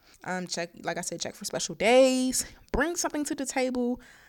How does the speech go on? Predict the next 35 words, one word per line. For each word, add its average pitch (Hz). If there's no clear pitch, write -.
when 240
contacting 220
them. 208
Don't 214
just 220
say, 214
"Hey, 196
I 202
wanna 202
be 196
on -
the 196
station." 196
No, 214
bring 233
your 180
background 185
to 202
them, 170
okay? 190
And 185
be 208
professional, 208
y'all. 180
You 180
really 180
wanna 175
just 165
make 156
sure 160
you 160
are 151
making 156
the 160
first -